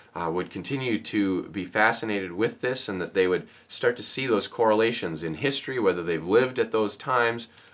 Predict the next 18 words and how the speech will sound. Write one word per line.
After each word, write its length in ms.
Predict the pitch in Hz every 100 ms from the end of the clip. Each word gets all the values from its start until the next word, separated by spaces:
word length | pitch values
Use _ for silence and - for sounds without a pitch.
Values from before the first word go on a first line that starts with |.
| -
uh, 160 | 90
when 220 | 87 104 104
this 160 | 95
happened 420 | 120 113 113 113
in 80 | 95
the 80 | 85
nineties, 640 | 90 101 104 107 107 - _ - -
or 280 | - 92 90
whether 380 | 98 98 98 95
they 180 | 90
were 180 | 85 82
just 320 | 76 90 -
born, 420 | 139 143 135 131 95
or 80 |
whether 240 | 82 90 90
they 240 | 90 90
ha-, 160 | 90 87
are 240 | 87 87